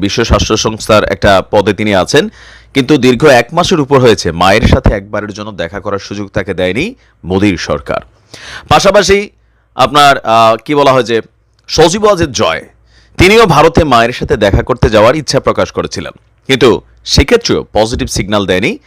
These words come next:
আপনার ভারত সরকার। শেখ রেহানা এবং শেখ হাসিনা দিন শেষে দুই বোন একই সাথে দিল্লি থেকে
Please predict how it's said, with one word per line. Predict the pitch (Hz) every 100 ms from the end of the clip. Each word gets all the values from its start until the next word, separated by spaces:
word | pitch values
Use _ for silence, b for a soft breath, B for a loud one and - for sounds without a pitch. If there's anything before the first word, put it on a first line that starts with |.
| _ -
আপনার | 92 98 76
ভারত | 82 104 -
সরকার। | - 78 - - _ _ B B B B B -
শেখ | - 165 165
রেহানা | 170 185 185
এবং | 180 175
শেখ | - 143
হাসিনা | 160 - 156 78 - 85
দিন | 113 123
শেষে | 165 - 110 78
দুই | 82 120
বোন | 120 147 -
একই | 98 -
সাথে | - 120 - 147 262 b b b -
দিল্লি | 87 151 180 233
থেকে | 202 -